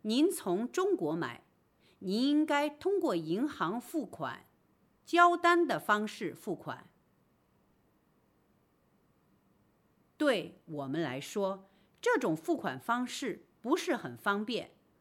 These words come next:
我们可以在下订单的时候先预付百分之五十，在发货前再付百分之二十，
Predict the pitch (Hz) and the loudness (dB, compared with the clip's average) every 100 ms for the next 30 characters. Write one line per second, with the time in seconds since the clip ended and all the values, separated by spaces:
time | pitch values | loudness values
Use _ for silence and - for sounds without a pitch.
0 | _ _ _ _ _ - 226 226 285 302 | _ _ _ _ _ 0 2 4 2 0
1 | 262 294 185 - 220 170 - 339 320 311 | -2 -2 -4 -2 0 0 2 4 4 4
2 | 349 285 262 359 311 240 - 175 185 156 | 4 4 6 6 4 0 -4 -6 -4 -6
3 | 139 _ _ - - - 370 359 285 277 | -8 _ _ -18 -6 2 4 4 2 -2
4 | 214 - 170 - 151 127 240 240 247 240 | -2 -4 -6 -4 -6 -6 -4 -4 -4 -6
5 | 135 120 - 127 131 - _ _ _ _ | -6 -10 -12 -12 -12 -14 _ _ _ _
6 | _ _ _ - 269 196 196 339 359 349 | _ _ _ -2 0 0 4 4 6 2
7 | 226 - 151 165 214 - _ - 370 214 | 0 -2 -2 -2 -6 -16 _ 2 2 2
8 | - 240 160 - 147 135 240 240 247 - | -2 -6 -6 -6 -8 -6 -4 -4 -6 -4
9 | - 220 165 - 135 131 | 0 0 0 -10 -12 -14